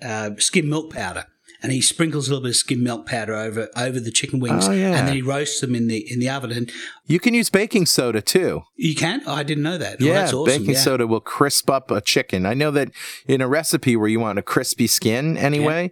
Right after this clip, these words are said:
Speaker 1: Yeah, yeah.
Speaker 2: you use baking soda to dry it out, and then
Speaker 1: Oh,
Speaker 2: you, you know,
Speaker 1: nice.
Speaker 2: put it in the fridge overnight. And then in the, in the morning, you got all that crispy
Speaker 1: Nice
Speaker 2: skin
Speaker 1: crispy
Speaker 2: you can cook
Speaker 1: skin.
Speaker 2: it.
Speaker 1: So I use full cream powdered milk, and so it's
Speaker 2: Okay.
Speaker 1: gonna be less carbs.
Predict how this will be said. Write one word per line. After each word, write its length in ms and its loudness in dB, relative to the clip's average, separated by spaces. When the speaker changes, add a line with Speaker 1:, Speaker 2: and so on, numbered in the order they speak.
Speaker 1:
Yeah, 220 -4
yeah. 60 -6
Speaker 2:
you 80 2
use 160 0
baking 360 2
soda 300 2
to 120 2
dry 320 0
it 100 0
out, 320 -2
and 120 0
then 120 2
Speaker 1:
Oh, 40 0
Speaker 2:
you, 40 0
you 80 2
know, 100 -4
Speaker 1:
nice. 240 0
Speaker 2:
put 80 6
it 60 2
in 80 -2
the 40 0
fridge 320 2
overnight. 440 0
And 120 2
then 120 0
in 120 0
the, 280 -2
in 80 0
the 60 0
morning, 380 -2
you 340 -2
got 160 0
all 140 -2
that 160 -2
crispy 260 -2
Speaker 1:
Nice 140 -2
Speaker 2:
skin 120 0
Speaker 1:
crispy 240 -2
Speaker 2:
you 60 0
can 100 -2
cook 80 2
Speaker 1:
skin. 140 0
Speaker 2:
it. 60 -10
Speaker 1:
So 240 -2
I 120 -2
use 500 -2
full 220 2
cream 460 -2
powdered 340 -2
milk, 300 -4
and 400 -2
so 260 -2
it's 160 2
Speaker 2:
Okay. 60 4
Speaker 1:
gonna 100 0
be 100 -2
less 220 -2
carbs. 400 -2